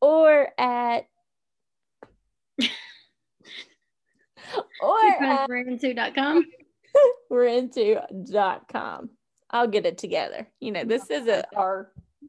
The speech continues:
Speaker 1: what episode?
Speaker 2: Yeah, so I don't, I don't think we need to record this late again. And, um,
Speaker 1: Thirty-one.
Speaker 2: Just, like, notice.
Speaker 1: <laughs>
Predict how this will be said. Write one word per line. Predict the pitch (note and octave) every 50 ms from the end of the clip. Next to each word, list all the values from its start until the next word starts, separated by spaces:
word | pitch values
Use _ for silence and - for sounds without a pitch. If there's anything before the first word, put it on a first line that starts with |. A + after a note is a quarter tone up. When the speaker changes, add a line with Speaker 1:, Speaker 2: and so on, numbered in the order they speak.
| _
Speaker 1:
what | - G3 G3+ F#3 G3 G3 F#3+ -
episode? | C3+ G3 G3 - - A3+ C4 - - C4+ A#3+ G#3+ A3+ A#3+ B3+ A#3+ - _ _ _ _ _ _ _ _ _ _ _ _ C4+ C4+ C4 _ _ _ _ -
Speaker 2:
Yeah, | G4 G4+ G4 F#4+ - - - - A4+ G4+ - - - - - _ _
so | - F3+ F3 - - - -
I | - G#3 G3+
don't, | G3 - - _ - - - -
I | G#3+
don't | G#3 G#3 G3 F#3+ F#3
think | - G#3+ G3+ F#3
we | F#3+ F#3+ F#3
need | F3+ F3+ F3 F3+ F3+ F3+ -
to | F#3+ F3 F3
record | D#3+ E3 F3 F3 - - E3+ E3+ E3 -
this | E3+ F3 F3 - -
late | E3+ E3 E3+ E3
again. | E3+ D#3+ D#3 D#3+ E3 E3 E3 E3 E3 E3+ E3+ E3
And, | D#3 - - - F#3 F3 E3+ F#3+ G#3+ F3 D3+ D#3 E3 F3 F3 F3 G3+ F#3 _ _ _ _ _ _ _ _ _ _ _ _ -
um, | G3+ G3 F#3 F3 E3+ E3+ E3+ F#3 F3 - _ _ -
Speaker 1:
Thirty-one. | G4 D4 A3+ F#3+ F3 F3 E3+ E3+ A3 A3+ - _ _ _ _ _ -
Speaker 2:
Just, | G#3 G3+ - -
like, | F#3+ F3 D#3 -
notice. | E3 F#3 F3+ E3+ E3+ F3+ G3+ - - _ _ _ _ _ _ - - - - _ _ _ _ _ _ _ -
Speaker 1:
<laughs> | E4 -